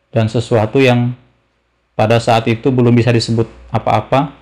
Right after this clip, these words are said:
Dan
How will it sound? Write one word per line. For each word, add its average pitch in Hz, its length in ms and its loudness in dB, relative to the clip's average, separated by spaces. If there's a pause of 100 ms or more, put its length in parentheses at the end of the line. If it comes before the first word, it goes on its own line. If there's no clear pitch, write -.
(2500)
Dan 110 400 0